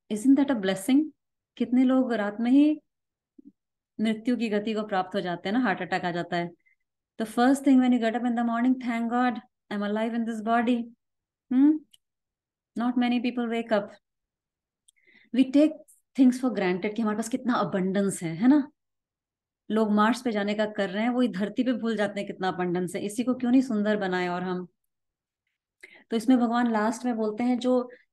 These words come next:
इस एक्शन से नहीं करते, यज्ञ की भावना से नहीं करते ऑफरिंग्स, मतलब सेल्फिश रीजन से करते हैं कि इसमें मेरा क्या भला है, लास्ट लाइन में भगवान बोलते हैं, "वो थीफ हैं, चोर हैं।"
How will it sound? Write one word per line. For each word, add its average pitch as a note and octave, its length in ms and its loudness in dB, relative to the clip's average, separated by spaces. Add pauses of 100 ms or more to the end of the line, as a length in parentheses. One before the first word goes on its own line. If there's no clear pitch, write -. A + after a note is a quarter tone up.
(120)
इस C4 260 0
एक्शन A3+ 480 0
से B3+ 180 0
नहीं B3 240 6
करते, G#3+ 320 0
यज्ञ A3 200 -2
की B3+ 140 -4
भावना G3+ 480 -4
से A#3+ 180 -2
नहीं G#3+ 280 0
करते A3 240 -2
ऑफरिंग्स, E3+ 580 -2
मतलब A3+ 600 -4
सेल्फिश C4 480 4
रीजन A3 220 0
से A3 120 -4
करते G3 240 -4
हैं F3+ 60 -4
कि G#3 60 -2
इसमें G#3+ 160 -4
मेरा G#3+ 220 -2
क्या A3+ 160 -2
भला F#3 240 -4
है, A#3 240 -2 (380)
लास्ट A3 260 0
लाइन A3+ 120 0
में A3+ 120 -4
भगवान A3 220 -2
बोलते G#3+ 300 -4
हैं, D#4 280 2 (440)
"वो B3+ 500 -2 (300)
थीफ B3 520 2
हैं, E3 240 -4 (300)
चोर A#3 360 0
हैं।" G#3 300 0